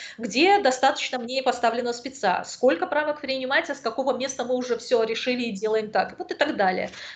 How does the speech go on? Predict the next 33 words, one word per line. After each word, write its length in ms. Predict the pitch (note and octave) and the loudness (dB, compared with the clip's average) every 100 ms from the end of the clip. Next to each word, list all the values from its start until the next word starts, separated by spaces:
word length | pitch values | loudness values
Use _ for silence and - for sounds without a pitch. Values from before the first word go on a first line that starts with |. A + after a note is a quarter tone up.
| - | 2
Тоже 240 | F#4 D#4+ | 2 4
этому 380 | B3+ B3+ D#4 B3 - | 4 2 0 -4 -2
от-, 300 | B3+ - B3+ | 0 0 0
учились 640 | B3+ C#4 D#4+ E4+ E4 - | 2 2 6 6 6 0
на 280 | G#3+ A#3+ D#4 | 2 4 6
таких 320 | D4+ B3+ C4+ | 2 -2 -6
задачах, 440 | G#3 G#3 A#3 B3+ B3+ | -2 0 0 -2 -2
как 200 | G#3 G#3+ | -4 -4
ведение 360 | F#3+ G#3+ G3 | -8 -6 -6
паблика, 560 | G3+ B3+ D#4 C#4+ E4 A3+ | 2 4 4 0 -2 -4
YouTube 520 | G3+ G3+ - D4+ E4 | -4 -10 -6 -6 -6
и 60 | A#3 | -12
вот 160 | G#3 - | -14 -6
простые 400 | A#3 - B3+ A#3+ | -6 -4 -4 -2
вот 160 | G3+ | -4
эти 160 | F#3+ F#3+ | -8 -8
вот 180 | F#3 - | -12 -12
решения. 460 | F3+ - F3+ F3+ - - - - - - - - | -10 -8 -8 -10 -16 -18 -16 -14 -14 -16 -18 -12
Бюрократизация — 1200 | A#3+ G#4 A#4 - - F4+ F4+ F4+ F4 - G#3 F3+ - | 6 6 6 -2 -8 -4 2 2 0 -2 -2 -4 -6
неизбежное 760 | A3+ D4+ B3 C#4+ D#4 - A3+ | -2 0 4 6 6 4 0
зло, 480 | G3+ G#3 F#3+ - - _ _ | 0 -2 -2 -4 -8 _ _
но 280 | B3+ E4 E4+ | 2 4 4
с 140 | - | 2
каки-, 380 | - E4 D#4 C4 | 0 2 2 2
с 240 | - - | -2 0
определённого 840 | F#4 E4+ E4+ - G4 E4 C#4+ B3+ A#3+ | 4 4 4 0 -6 -4 -4 -2 -2
уровня 280 | C4 A3+ A3+ | -4 -4 -4
организации 640 | A3 B3 A#3 A#3+ C#4+ E4 B3 | -2 -4 -4 -2 -2 -2 -4
ты 100 | A#3+ | -8
начинаешь, 360 | G#3 G3+ A3 G#3 | -8 -8 -8 -2
понимаешь, 400 | B3+ A3 B3 A#3+ | -2 4 4 2
что 240 | B3 A3 - | 2 0 4
это, 420 | A#3+ B3 A#3 A3+ | 4 6 2 2